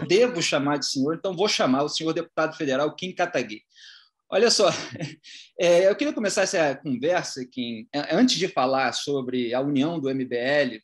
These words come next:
movimento que você integra, é, com o Podemos do Sérgio Moro,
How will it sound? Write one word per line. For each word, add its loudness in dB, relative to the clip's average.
movimento -4
que -8
você -2
integra, 0
é, 0
com -2
o -8
Podemos 0
do -8
Sérgio -6
Moro, 0